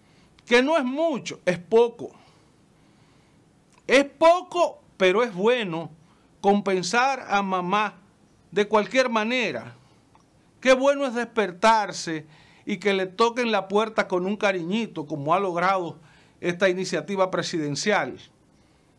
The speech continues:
Pero hay gente que está satanizando esto, porque hay que oponerse a todo.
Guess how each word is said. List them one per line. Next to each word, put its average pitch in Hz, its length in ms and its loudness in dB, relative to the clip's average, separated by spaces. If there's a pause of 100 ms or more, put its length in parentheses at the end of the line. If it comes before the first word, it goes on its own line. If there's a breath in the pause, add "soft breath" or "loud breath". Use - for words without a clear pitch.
(200)
Pero 196 140 2
hay 202 100 4
gente 220 300 -2
que 202 80 -2
está 202 460 0 (160)
satanizando 180 880 0
esto, 254 460 -4 (760 soft breath)
porque 220 240 0
hay 226 100 2
que 226 80 -2
oponerse 202 480 0
a 175 140 -2
todo. 262 480 0